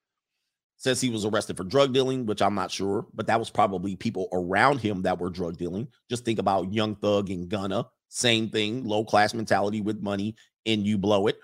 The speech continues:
Then in nineteen ninety-three, the high schooler, uh, we won't mention that. Uh, that was a plump, bad deal. Um, and it says right here, after a successful N B A career, it seemed like Iverson had hit hard times once more.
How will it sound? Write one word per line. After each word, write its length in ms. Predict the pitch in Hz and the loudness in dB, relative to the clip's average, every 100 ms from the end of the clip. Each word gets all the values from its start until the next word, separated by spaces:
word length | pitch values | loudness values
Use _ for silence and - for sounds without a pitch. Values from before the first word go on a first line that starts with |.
| _ _ _ | _ _ _
Then 180 | 135 139 | 0 0
in 120 | 127 | 0
nineteen 300 | 123 131 131 | 0 0 -2
ninety-three, 400 | 123 123 127 139 | -2 -2 0 0
the 100 | 123 | 2
high 140 | 110 | 0
schooler, 360 | 117 - 120 110 - | 0 -2 -2 0 6
uh, 220 | 143 143 | 8 8
we 120 | 151 | 6
won't 280 | 147 139 127 | 2 2 2
mention 260 | 123 120 104 | 0 0 0
that. 180 | 107 - _ _ _ | 0 -2 _ _ _
Uh, 160 | 110 107 | 0 4
that 160 | 113 | 4
was 160 | 110 104 | 2 0
a 140 | 101 | -2
plump, 380 | 98 - 113 110 - | -2 -2 -2 -4 0
bad 280 | 107 104 95 | 2 2 2
deal. 300 | 101 120 - _ _ _ _ _ _ _ _ - | -2 -2 -4 _ _ _ _ _ _ _ _ 0
Um, 260 | 131 131 131 | 2 2 0
and 100 | 143 | -2
it 60 | 143 | 0
says 220 | 143 147 | 2 2
right 160 | 143 131 | 2 2
here, 280 | 147 147 - _ _ _ - | 2 0 -4 _ _ _ 2
after 260 | 123 - 127 | 4 4 2
a 40 | |
successful 520 | 117 110 143 - 131 | 0 0 0 0 0
N 100 | 123 | 0
B 140 | 117 113 | 2 2
A 60 | |
career, 420 | 107 110 120 143 127 - | 0 -2 0 0 -2 -6
it 120 | 120 | -6
seemed 340 | - 131 127 | -2 -2 -2
like 200 | 120 113 - | 0 -2 2
Iverson 400 | 113 113 117 117 | 2 2 -2 0
had 180 | 104 107 | 0 0
hit 220 | 120 120 | 0 -2
hard 320 | - 101 104 | -2 0 0
times 280 | - 104 104 | 0 -2 -2
once 180 | 104 - | -6 -2
more. 280 | 107 135 | 4 4